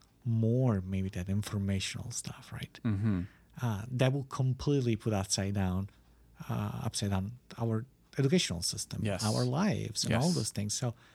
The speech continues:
Speaker 1: if beauty is a value, and we discover that beauty is more in some things than others, and the experience that you get from some things are different than the experience that you get from other things,
Speaker 2: Mm-hmm.
Speaker 1: then we have a lot of work to do to figure out which way, which we're gonna go.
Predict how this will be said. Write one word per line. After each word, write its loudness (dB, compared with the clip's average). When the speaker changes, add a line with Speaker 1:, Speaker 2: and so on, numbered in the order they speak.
Speaker 1:
if -2
beauty 4
is 4
a 2
value, 2
and 2
we 2
discover 2
that 2
beauty 4
is 2
more 2
in 2
some 0
things 0
than -4
others, -4
and 2
the 2
experience -2
that -4
you 2
get -2
from -8
some -4
things -2
are -4
different 0
than -4
the -6
experience 0
that -6
you -4
get -2
from -4
other 0
things, -6
Speaker 2:
Mm-hmm. -2
Speaker 1:
then -4
we 2
have 0
a 0
lot 2
of 0
work 0
to -8
do 0
to 2
figure -4
out -6
which 0
way, 2
which -4
we're -4
gonna -4
go. -8